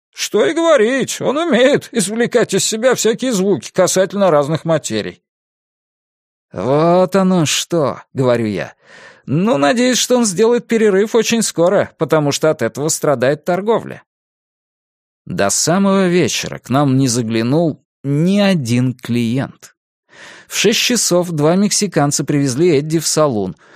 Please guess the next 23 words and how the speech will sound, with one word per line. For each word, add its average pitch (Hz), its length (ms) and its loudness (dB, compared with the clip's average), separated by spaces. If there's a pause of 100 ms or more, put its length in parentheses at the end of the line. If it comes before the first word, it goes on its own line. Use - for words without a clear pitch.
(140)
Он 196 180 0
возлежал 160 600 2
на 165 100 2
спине 123 500 -2
их - 140 -10
осла. 90 540 -6 (540)
Мы 139 160 0
уложили 151 480 2
пьяного 131 540 0
в - 100 -12
постель, 107 580 -4 (260)
а 139 100 0
он 170 100 2
всё 185 200 0
ещё 196 280 0
бормотал, 180 600 -2
жестикулируя 123 800 0
руками 117 420 0
и 120 40 -2
ногами. 143 540 -4 (1300)
Я 120 260 2
закрыл 202 440 0
кассу 143 720 -4